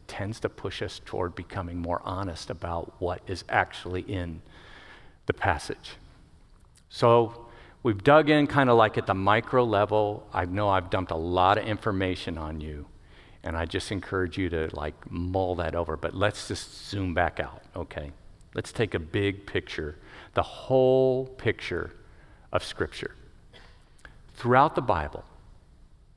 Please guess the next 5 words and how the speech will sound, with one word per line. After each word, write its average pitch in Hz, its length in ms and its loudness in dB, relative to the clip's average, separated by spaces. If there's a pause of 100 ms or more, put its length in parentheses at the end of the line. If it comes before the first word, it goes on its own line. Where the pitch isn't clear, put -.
(380)
women 120 540 -2 (540)
are 87 120 2
leading 101 640 -4 (420)
and 95 160 -4
speaking. - 420 -14